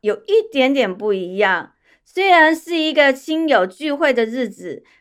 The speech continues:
但是他们没有像传统中国的春节那种回娘家的规定，所以感恩节只要夫妻双方商量好，跟家人讨论清楚就可以了。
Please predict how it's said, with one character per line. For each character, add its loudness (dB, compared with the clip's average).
但 -2
是 -4
他 -4
们 0
没 0
有 2
像 0
传 -2
统 -2
中 0
国 2
的 0
春 -2
节 0
那 0
种 -8
回 -4
娘 0
家 2
的 -2
规 0
定， -6
所 0
以 4
感 0
恩 -2
节 2
只 -2
要 2
夫 -4
妻 0
双 0
方 2
商 -2
量 0
好， -4
跟 -2
家 4
人 4
讨 -2
论 2
清 -8
楚 -6
就 -2
可 -4
以 -4
了。 -10